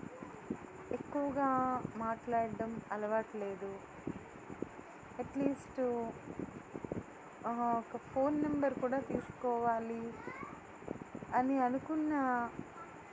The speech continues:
మాట్లాడడం భయం. ఆ భయం వలన నేను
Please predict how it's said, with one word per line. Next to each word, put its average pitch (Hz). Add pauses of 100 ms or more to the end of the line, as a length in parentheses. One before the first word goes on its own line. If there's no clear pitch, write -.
(440)
మాట్లాడడం 233
భయం. 214 (1600)
ఆ 208
భయం 220
వలన 226 (720)
నేను 220